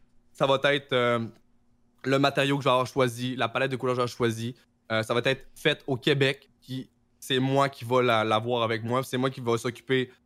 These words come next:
euh, du shipping, puis, euh, la livraison. Puis c'est, c'est, ça va être tout comme euh, ça va tout partir de moi. Tu sais, je veux rien, je veux pas un genre de, comment dire, euh...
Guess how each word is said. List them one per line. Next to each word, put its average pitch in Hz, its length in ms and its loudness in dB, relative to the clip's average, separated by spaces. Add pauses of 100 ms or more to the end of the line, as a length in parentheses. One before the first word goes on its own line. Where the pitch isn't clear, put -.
(240)
euh, 117 220 0
du 117 120 -6
shipping, 127 580 -2
puis, 113 280 -4
euh, 110 220 2 (800)
la 127 100 2
livraison. 123 580 2
Puis - 180 -18
c'est, 113 220 -8
c'est, 113 160 -12
ça 113 140 -4
va 113 100 0
être 113 80 -8
tout 147 140 -4 (100)
comme 127 280 -2 (500)
euh, 110 120 -4
ça 120 120 -4
va 117 60 0
tout 131 120 0
partir 131 380 -2
de 120 80 2
moi. 117 220 0
Tu - 80 -8
sais, 120 60 -4
je 110 80 -4
veux 135 80 4
rien, 147 280 0 (300)
je 135 100 -4
veux 120 80 -2
pas 165 160 4
un 123 360 2
genre 127 220 -2
de, 110 360 -2 (1080)
comment 120 260 2
dire, 123 360 0
euh... 107 400 2